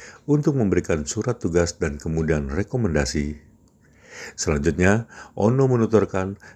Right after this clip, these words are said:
surat tugas itu berisikan sejumlah fungsi bagi Tri dan Mokhtar Muhammad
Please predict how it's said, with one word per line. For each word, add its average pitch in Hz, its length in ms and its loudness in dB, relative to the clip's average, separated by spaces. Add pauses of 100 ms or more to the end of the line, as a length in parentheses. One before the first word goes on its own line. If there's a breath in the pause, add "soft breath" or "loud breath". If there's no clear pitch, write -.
surat 160 240 2
tugas 131 320 4
itu 123 160 0
berisikan 92 640 0
sejumlah 76 480 0
fungsi 90 560 -2 (400 loud breath)
bagi 78 400 2
Tri 104 320 4
dan 85 240 0 (640 soft breath)
Mokhtar 117 400 0
Muhammad 82 400 0